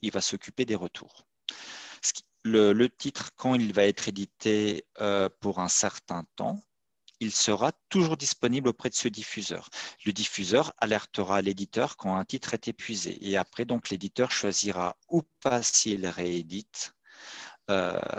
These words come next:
et donc, c'est toujours le, le même souci. C'est pour ça qu'il est toujours important de suivre ces séries, euh, les séries qu'on aime, euh, le,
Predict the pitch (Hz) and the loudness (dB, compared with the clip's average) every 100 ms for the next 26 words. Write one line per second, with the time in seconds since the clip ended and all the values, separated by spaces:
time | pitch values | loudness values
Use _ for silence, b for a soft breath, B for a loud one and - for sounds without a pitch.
0 | - - - - - - - - - 113 | -6 -4 -4 -4 -6 -6 -8 -10 -8 -2
1 | 110 104 98 92 92 - - 90 - 50 | 0 2 0 -2 -4 -6 -8 -10 -12 -12
2 | 50 50 50 50 50 - - - - 95 | -12 -12 -10 -10 -10 -12 -12 -10 -6 -8
3 | - 104 107 104 98 87 87 90 90 95 | -4 -2 0 2 2 0 -2 -2 -2 -2
4 | 95 - - - - - - 202 143 - | 0 -2 -2 -4 -4 -4 -4 -2 -2 -2
5 | 92 107 113 98 101 - 120 120 90 - | -4 0 2 2 0 -4 -4 -2 -4 -4
6 | 117 101 90 87 - - 98 107 113 110 | -6 -6 -4 -4 0 0 0 -4 -6 -2
7 | 87 85 - _ _ 92 87 - 92 98 | -2 -2 -8 _ _ -6 -2 -2 -2 -8
8 | - 90 87 104 113 - B B B B | -8 -4 -2 -2 -4 -8 B B B B
9 | - - - - - - | -14 -14 -12 -16 -10 -6